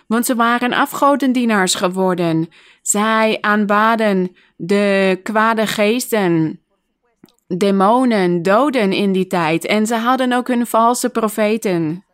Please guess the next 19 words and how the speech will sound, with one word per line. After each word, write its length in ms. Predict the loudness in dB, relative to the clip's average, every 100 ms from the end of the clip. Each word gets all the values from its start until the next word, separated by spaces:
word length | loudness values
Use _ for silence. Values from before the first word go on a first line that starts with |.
| _ _ _ _ _ _ _ _ _ -4
En 460 | 0 2 2 0 0
de 240 | 0 0
vrouw 420 | -2 -2 2 0
van 180 | 0 0
de 80 | 0
koning 440 | 2 2 2 0
Izebel, 720 | -2 -2 0 0 2 0 0
zij 240 | 0 -2 -2
vertrouwde 640 | -2 -2 -2 0 2 0
op 120 | 0
die 160 | -2 0
valse 360 | 0 2 0
profeten 720 | -2 -4 -4 -4 -2 -2 -2 -2
en 180 | 0
daarom 340 | 0 0 0 -2
had 200 | -2 -4
ze 120 | -4
Elia 460 | -2 0 0 0 0
gewaarschuwd. 1000 | 0 0 0 0 -2 0 0 0 -6